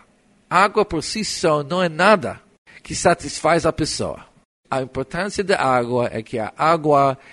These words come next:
espalha a comida e se distribui por todas as partes do corpo.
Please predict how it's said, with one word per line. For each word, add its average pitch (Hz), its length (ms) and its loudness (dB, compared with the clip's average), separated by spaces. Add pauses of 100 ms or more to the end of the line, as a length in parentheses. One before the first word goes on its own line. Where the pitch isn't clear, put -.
(360)
espalha 196 520 4
a 196 40 4
comida 135 640 2
e 175 80 -4
se 185 160 -6
distribui 143 960 2 (480)
por 113 160 0
todas 202 380 4
as 185 120 -4
partes 131 360 2
do 120 100 0
corpo. - 400 -8